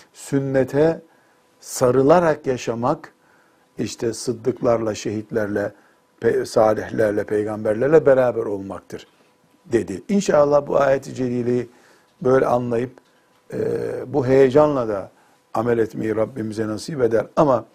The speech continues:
bu arada bir hadis-i şerifi özellikle sahabeye ait bir hatıra olarak bu, bu hadis, bir hadis-i şerifi zikretmesek hani bereketimiz azalır diye korkuyorum.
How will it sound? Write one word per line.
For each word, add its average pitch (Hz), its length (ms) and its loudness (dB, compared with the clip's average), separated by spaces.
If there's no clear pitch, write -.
bu 165 140 4
arada 147 500 4
bir 139 140 2
hadis-i 143 420 0
şerifi 123 440 -6
özellikle 120 760 -2
sahabeye 110 560 0
ait 104 320 -4
bir 110 60 -6
hatıra 107 560 -4
olarak 104 460 -4
bu, 120 200 -12
bu 120 120 0
hadis, 113 360 -6
bir 117 260 -4
hadis-i 110 340 -6
şerifi 107 420 -6
zikretmesek 113 880 -6
hani 107 360 -6
bereketimiz 113 880 -4
azalır 101 440 -6
diye 92 180 -8
korkuyorum. 120 580 -8